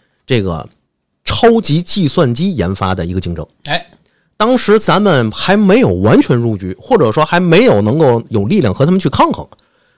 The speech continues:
Speaker 1: 但是美国这边呢，就是在八十年代的时候，已经基本上被日本反超了。
Speaker 2: 嗯。
Speaker 1: 而且在超级计算机的研制过程中，发展，发展出了两个发展方向。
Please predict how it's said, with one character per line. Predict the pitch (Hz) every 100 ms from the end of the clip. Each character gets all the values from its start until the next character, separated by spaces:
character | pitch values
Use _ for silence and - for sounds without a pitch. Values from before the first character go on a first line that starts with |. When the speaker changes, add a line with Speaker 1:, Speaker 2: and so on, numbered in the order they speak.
| -
Speaker 1:
但 | 247
是 | 202
美 | 135 104 82
国 | 104 151
这 | 285 190
边 | 98 85
呢， | - -
就 | 123
是 | 104
在 | 117 95
八 | 190 220
十 | 147
年 | 92
代 | 90
的 | 87
时 | 85
候， | 87 78 _ _ -
已 | 104
经 | 113 151
基 | - 190
本 | 95
上 | 107 101
被 | 131
日 | 127
本 | 131
反 | 165 -
超 | 139 226
了。 | - _
Speaker 2:
嗯。 | 214 196 123 _ _ _
Speaker 1:
而 | 180 226
且 | 131
在 | 151
超 | 117 180
级 | 190
计 | 202
算 | 180 127
机 | 160
的 | 170
研 | 113 113 123
制 | 226 311
过 | 165 110
程 | 98 87
中， | 85 _ _
发 | - 175
展， | 131 92
发 | - - 175
展 | 101
出 | - 180
了 |
两 | 92 78 90
个 |
发 | - 196
展 | 160
方 | - 196
向。 | 262